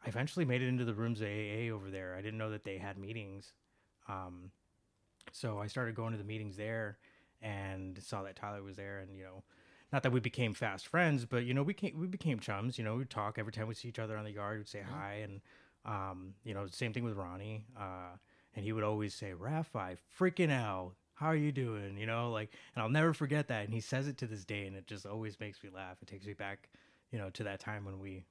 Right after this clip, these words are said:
Speaker 1: first met. Um, but when I got out of prison, uh, life kinda changed, and I, you know, went back to drinking and relapsed, and,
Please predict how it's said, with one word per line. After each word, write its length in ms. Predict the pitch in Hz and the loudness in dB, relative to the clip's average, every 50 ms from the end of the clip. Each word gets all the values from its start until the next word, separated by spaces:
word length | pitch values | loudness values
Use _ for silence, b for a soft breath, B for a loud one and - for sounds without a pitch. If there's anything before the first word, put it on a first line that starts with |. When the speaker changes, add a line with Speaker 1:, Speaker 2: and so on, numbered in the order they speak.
| _ _ | _ _
Speaker 1:
first 300 | - - 107 101 - - | -10 -8 -8 -8 -8 -8
met. 260 | 98 98 95 92 - B B B B B B B _ - | -8 -8 -8 -8 -10 B B B B B B B _ -6
Um, 460 | 104 101 98 95 95 92 95 98 - _ _ b b b b b b b b b b b _ | -4 -2 -2 -2 -4 -6 -10 -12 -16 _ _ b b b b b b b b b b b _
but 240 | - 123 113 113 113 | 6 6 6 6 6
when 100 | 117 123 | 4 6
I 80 | 117 117 | 6 8
got 140 | 117 113 113 | 8 8 8
out 100 | 110 104 | 6 6
of 100 | 98 - | 4 2
prison, 520 | - 127 123 107 120 117 110 110 110 95 - - - | 2 2 2 2 2 2 0 0 -2 -4 -6 -6 -4
uh, 260 | 110 107 101 98 98 92 | -2 0 0 0 -2 -2
life 200 | 101 107 110 - | -2 -2 -2 -2
kinda 180 | - 110 104 | -2 -4 -4
changed, 360 | 98 - 110 113 127 131 101 104 | -4 -4 -2 0 0 0 0 -2
and 140 | 98 98 | -4 -4
I, 120 | 95 98 92 85 _ _ _ _ - | -4 -4 -4 -6 _ _ _ _ -8
you 120 | - 120 104 | -6 -4 -2
know, 80 | 98 95 | -2 -2
went 240 | 98 101 104 92 | -4 -4 -4 -2
back 240 | - 101 95 98 - - | 0 0 0 0 -2 -6
to 60 | - | -8
drinking 420 | - 101 98 104 - 113 107 104 | -8 -6 -6 -4 -4 -2 -2 -2
and 200 | 98 95 92 87 | -4 -4 -6 -6
relapsed, 500 | 92 101 101 101 101 101 98 95 - - | -6 -4 -4 -2 -2 -2 -2 -4 -6 -10
and, 200 | 101 95 92 92 | -8 -8 -8 -10